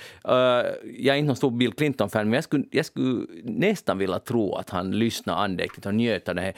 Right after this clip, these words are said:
För, för jag tänkte så här, så här, min analys var det att, att det här är ändå revansch för honom, att nu Hillary fick på ett sätt sista ordet,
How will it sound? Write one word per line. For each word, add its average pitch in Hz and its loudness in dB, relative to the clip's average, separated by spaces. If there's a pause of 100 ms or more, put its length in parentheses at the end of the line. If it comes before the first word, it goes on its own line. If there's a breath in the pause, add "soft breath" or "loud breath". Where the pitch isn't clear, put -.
(200 loud breath)
För, 123 2
för 151 0
jag 151 2
tänkte 190 0
så 127 -2
här, 120 0
så - -8
här, 156 0
min 135 2
analys 101 -2
var 110 0
det 117 4
att, 95 0 (420 loud breath)
att 110 -6
det 117 0
här 143 0
är 143 2
ändå 165 2
revansch 117 0
för 101 -4
honom, 101 0
att 98 0
nu 113 0
Hillary 113 2
fick - -2
på 107 2
ett 104 -2
sätt 92 -6
sista 98 -4
ordet, 90 -2